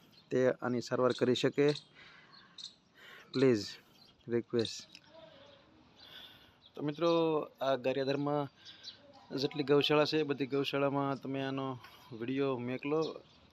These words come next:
જેથી આની સારવાર થઈ શકે. તો પ્લીઝ બધા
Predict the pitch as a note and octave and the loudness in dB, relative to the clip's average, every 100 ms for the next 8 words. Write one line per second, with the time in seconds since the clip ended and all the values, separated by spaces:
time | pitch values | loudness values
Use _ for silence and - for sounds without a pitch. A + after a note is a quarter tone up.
0 | - - C3 C3 B2+ B2 - B2+ C3+ A#2+ | -12 -10 -6 -6 -6 -6 -4 -2 -4 -4
1 | C#3+ C3 C#3 D3 D3 D3 - - - - | -6 -4 -4 -2 -2 -4 -12 -12 -12 -12
2 | - - - - - - - C3 - C#3+ | -16 -20 -20 -20 -20 -20 -10 -10 -4 0
3 | D3+ C3 - - - - - C3 C3 D3 | 0 0 -6 -8 -12 -12 -8 -6 2 4
4 | C#3+ C#3 | 4 4